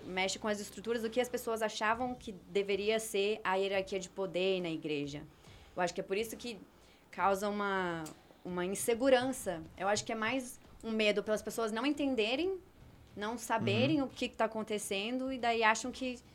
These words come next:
Speaker 1: tá, vai acabar com tudo, vai acabar com a igreja,
Speaker 2: Aham.
Speaker 1: vai... Né?
Speaker 2: É, e aí tem o agravante também, que é o, o momento, é, particular do Brasil, né? Então, assim, por mais que você teve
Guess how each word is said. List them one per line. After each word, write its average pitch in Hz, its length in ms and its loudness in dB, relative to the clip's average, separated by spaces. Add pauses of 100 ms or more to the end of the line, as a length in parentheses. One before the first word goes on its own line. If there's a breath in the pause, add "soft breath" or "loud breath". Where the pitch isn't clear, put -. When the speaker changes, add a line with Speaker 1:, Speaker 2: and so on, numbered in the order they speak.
(480 soft breath)
Speaker 1:
tá, 208 360 -2 (120)
vai 196 200 2
acabar 202 420 4
com 214 160 -6
tudo, 240 380 4
vai 214 100 4
acabar 202 180 0
com 202 80 -6
a - 20 -4
igreja, 208 460 6
Speaker 2:
Aham. 196 80 -2
Speaker 1:
vai... 185 320 -4 (340)
Né? 170 160 -12 (220)
Speaker 2:
É, 101 160 -2
e 110 160 8
aí 117 120 8
tem 180 140 0
o 175 100 2
agravante 101 640 4
também, 107 460 8 (480 soft breath)
que 107 220 8
é 98 320 10 (100)
o, 151 200 8
o 127 100 12
momento, 143 600 10 (280)
é, 107 520 12 (460)
particular 143 480 12
do 147 180 12
Brasil, 95 480 10 (220)
né? 101 260 4 (600 loud breath)
Então, 113 160 8
assim, 113 220 6
por 127 180 6
mais 170 180 8
que - 80 -2
você 156 240 8
teve 110 800 10